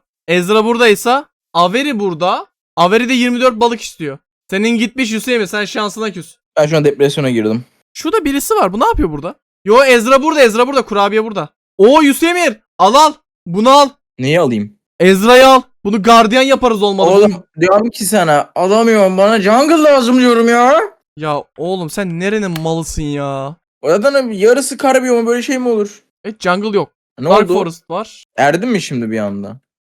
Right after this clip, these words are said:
Speaker 1: Ben niye eriyim oğlum? Ben bir şey yapmıyordum ki. Ben köyle uğraşıyordum.
Speaker 2: Ay ne oldu? Kudurdun gibi geldi bana çünkü bir anda.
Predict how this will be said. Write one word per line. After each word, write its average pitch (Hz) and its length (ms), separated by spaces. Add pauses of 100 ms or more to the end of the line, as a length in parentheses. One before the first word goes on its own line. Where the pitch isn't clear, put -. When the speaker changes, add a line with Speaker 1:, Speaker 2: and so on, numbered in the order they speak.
(120)
Speaker 1:
Ben 175 180
niye 262 200
eriyim 254 200
oğlum? 262 260
Ben 220 160
bir 208 60
şey 262 120
yapmıyordum 254 320
ki. 226 100
Ben 214 140
köyle 247 200
uğraşıyordum. 170 400 (240)
Speaker 2:
Ay 123 120
ne 143 60
oldu? 170 260
Kudurdun 165 420
gibi 165 160
geldi 117 260
bana 113 180
çünkü 110 220
bir 107 80
anda. 101 380